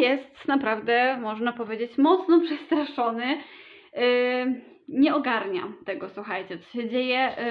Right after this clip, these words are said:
Yy, nie poznaje Leonka, nie wie, że Leonek to Leonek. Yy, boi się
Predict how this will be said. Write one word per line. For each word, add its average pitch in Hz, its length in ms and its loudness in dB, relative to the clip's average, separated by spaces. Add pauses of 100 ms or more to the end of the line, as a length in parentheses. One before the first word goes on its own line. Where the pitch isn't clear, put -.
(260)
Yy, 247 80 2
nie 311 180 6
poznaje 294 600 4
Leonka, 277 680 4 (300)
nie 269 320 8
wie, 277 140 4
że 247 120 -2
Leonek 247 440 0
to 240 100 -2
Leonek. 269 640 4 (280)
Yy, 247 800 0
boi 262 460 2
się 269 280 -2